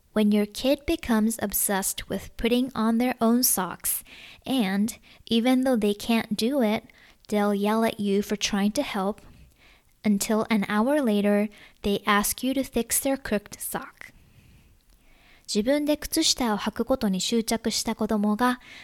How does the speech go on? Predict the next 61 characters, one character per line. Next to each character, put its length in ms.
自 160
分 200
で 100
は 140
で 100
き 140
な 120
い 60
に 100
も 140
か 140
か 140
わ 100
ら 160
ず、 180
手 120
伝 160
お 100
う 60
と 120
す 180
る 80
と 140
怒 120
鳴 200
り、 180
一 220
時 140
間 260
後 80
に 280
曲 140
が 100
っ 100
た 120
靴 220
下 260
を 60
直 220
し 80
て 100
ほ 140
し 200
い 40
と 220
頼 260
ん 60
で 80
く 140
る 100
と 140
き。 200
三、 540
When 160
your 200
toddler 600
has 300
a 60
level 380
ten 360
meltdown 720